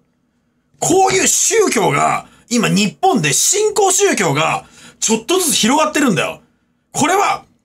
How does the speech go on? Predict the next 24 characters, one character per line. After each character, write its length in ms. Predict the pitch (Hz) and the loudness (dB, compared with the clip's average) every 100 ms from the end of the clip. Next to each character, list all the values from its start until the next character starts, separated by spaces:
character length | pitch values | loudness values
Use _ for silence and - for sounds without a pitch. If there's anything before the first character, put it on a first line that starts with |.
| - | -4
島 420 | - - 285 415 | -2 0 0 0
原 320 | 494 415 240 | 2 0 0
で 240 | 202 190 143 | 0 -2 -2
キ 160 | - 240 | 0 2
リ 100 | 311 | 2
ス 100 | - | 0
ト 80 | |
が 60 | 320 | 0
広 200 | - 294 | 2 2
が 60 | 302 | 2
っ 40 | |
た 40 | 277 | 0
よ 60 | |
う 20 | |
に、 140 | 185 147 | 0 0
も 380 | 196 185 127 - _ _ _ _ _ | 2 2 0 -8 _ _ _ _ _
う、 40 | 302 | -2
抑 280 | 294 - - | 0 0 0
え 40 | |
き 80 | 392 | 0
れ 100 | 392 | 0
な 120 | 220 | 0
い 40 | |
の。 100 | 143 | -4